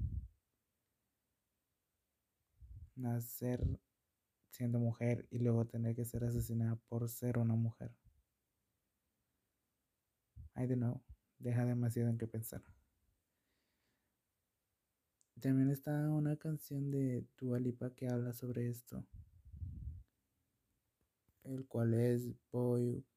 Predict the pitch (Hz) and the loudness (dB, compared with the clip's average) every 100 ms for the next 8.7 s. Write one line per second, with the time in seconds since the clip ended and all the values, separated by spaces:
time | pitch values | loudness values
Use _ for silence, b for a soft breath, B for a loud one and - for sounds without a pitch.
0 | - 127 131 127 120 127 127 127 - - | -6 -2 0 0 0 -2 -4 -6 -14 -12
1 | 127 123 - 120 117 117 120 120 123 117 | -10 -10 -6 -2 0 0 0 -4 -6 -8
2 | 123 123 123 120 117 - 120 120 123 123 | -8 -6 -6 -4 -4 -6 -8 -8 -8 -10
3 | - 120 117 117 120 - 120 - - _ | -8 -4 -4 -6 -14 -14 -16 -16 -20 _
4 | _ _ _ _ _ _ _ _ _ _ | _ _ _ _ _ _ _ _ _ _
5 | _ _ 120 120 117 117 135 - _ _ | _ _ -4 -2 -2 -4 -8 -18 _ _
6 | _ _ _ _ _ 127 120 127 - - | _ _ _ _ _ -12 -8 -10 -8 -2
7 | 139 156 160 156 131 120 127 127 123 120 | 0 2 2 0 -2 -4 -6 -4 -4 -4
8 | 127 120 117 120 120 120 131 | -2 -4 -4 -8 -10 -10 -12